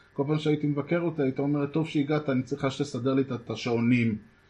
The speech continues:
כל השעונים שלה בבית היו בקטע הזה של, אה,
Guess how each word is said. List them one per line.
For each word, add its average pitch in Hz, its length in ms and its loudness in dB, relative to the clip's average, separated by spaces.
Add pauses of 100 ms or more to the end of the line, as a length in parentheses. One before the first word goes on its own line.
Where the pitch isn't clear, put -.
(240)
כל 131 140 -2
השעונים 127 400 4
שלה 120 200 -4
בבית 113 500 -2
היו 107 300 -2
בקטע 110 420 -4
הזה 110 220 -2
של, 104 320 -4
אה, 104 400 -4